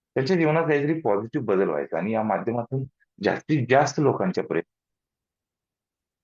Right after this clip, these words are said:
आपण जे सकाळी करतो हे सकारात्मक विचार किंवा प्रार्थना हे पोचवायचं.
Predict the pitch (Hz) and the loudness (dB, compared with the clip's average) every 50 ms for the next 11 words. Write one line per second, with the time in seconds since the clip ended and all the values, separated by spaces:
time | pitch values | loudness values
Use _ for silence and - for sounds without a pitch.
0 | _ _ _ _ _ _ _ _ _ _ _ _ _ _ _ - 127 - 151 156 | _ _ _ _ _ _ _ _ _ _ _ _ _ _ _ -4 0 0 2 2
1 | 151 160 156 151 127 139 139 143 135 135 117 104 98 - 104 107 101 95 - 101 | 2 2 0 0 2 2 2 2 2 2 0 0 0 0 0 0 0 -2 -4 -8
2 | - - 101 98 - 104 101 95 92 92 - 92 90 87 85 - 92 95 - 87 | -6 -4 -4 -4 -4 -2 -2 -2 -2 -2 0 0 0 0 -2 -4 -6 -4 -4 -4
3 | 80 76 - - 82 113 147 147 - 123 101 - - 82 73 67 - _ | -6 -6 -6 -4 -2 -2 -2 0 0 0 0 0 0 -2 -2 -2 -4 _